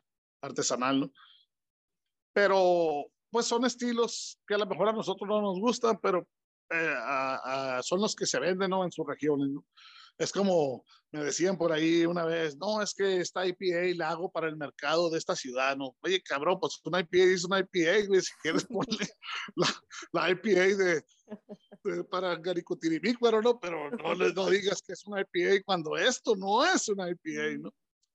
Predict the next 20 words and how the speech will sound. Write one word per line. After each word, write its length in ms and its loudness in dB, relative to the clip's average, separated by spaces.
Entonces, 680 -2
sí, 200 2
esa, 280 4
esa 300 -4
parte 300 -2
de 100 -2
los 160 -8
estilos, 460 -4
pues 180 -12
ya 180 -2
va, 340 -2
va, 320 -2
va, 360 2
se 140 -4
va 120 2
ajustando 600 2
o 140 2
tropicalizando 1040 0
según, 380 4
e-, 160 2